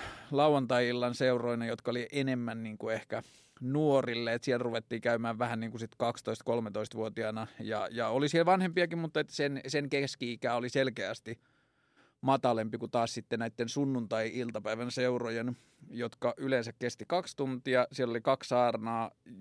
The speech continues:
joitten molempien puolilla, molemmin puolin laulettiin Sionin lauluja tai virsiä. Ja sit käytiin kahvitauolla, ostettiin karkkia, tavattiin perhetuttuja, ehkä syötiin. Ja tota, se oli,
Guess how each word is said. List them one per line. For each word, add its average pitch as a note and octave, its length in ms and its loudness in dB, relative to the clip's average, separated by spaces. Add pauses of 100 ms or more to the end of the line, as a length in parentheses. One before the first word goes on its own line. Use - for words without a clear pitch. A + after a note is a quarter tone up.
(140)
joitten B2 360 -2
molempien A#2+ 400 0
puolilla, A#2+ 460 0 (460)
molemmin B2 420 2
puolin B2 280 0
laulettiin A#2+ 400 2
Sionin A#2+ 360 0
lauluja A2 280 -2
tai A2 200 -6
virsiä. A#2+ 500 -2 (680)
Ja B2 60 -4
sit A#2+ 160 -4
käytiin A2 380 -2
kahvitauolla, A#2 880 2 (160)
ostettiin A#2 420 -6
karkkia, B2 480 0
tavattiin A2+ 500 -4 (760)
perhetuttuja, A#2+ 760 -4
ehkä A#2+ 200 -4
syötiin. A2 720 -2
Ja A#2 120 -10
tota, A2+ 460 -4 (1500)
se - 120 2
oli, F#3+ 220 6